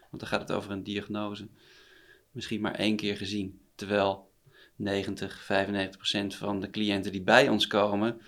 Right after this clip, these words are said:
hechtingsproblemen hebben, hè. Dus de stoornis is misschien ook veel minder relevant. Het gaat veel meer over in hoeverre ben je in staat om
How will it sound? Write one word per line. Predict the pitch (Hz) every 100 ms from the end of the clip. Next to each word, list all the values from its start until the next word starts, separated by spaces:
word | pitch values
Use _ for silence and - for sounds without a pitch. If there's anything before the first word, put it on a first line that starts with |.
| - - - _ _
hechtingsproblemen | 107 113 - 113 - 123 110 117 127 113
hebben, | 98 92 87 -
hè. | 120 127
Dus | 101 - - - - - - -
de | -
stoornis | 107 - 143 143 127 123 - - - _ _ _ - - - -
is | - 117
misschien | 110 131 113
ook | 110
veel | - 110
minder | 107 123 127 113 107 104
relevant. | 98 107 104 113 110
Het | -
gaat | 110 -
veel | 135 135
meer | 127 123
over | - 120 110 107 101 104 - _ _ _ _
in | - 113
hoeverre | 117 117 135 127
ben | 113 110
je |
in | 104 104
staat | - 110 117 -
om | 113 113 110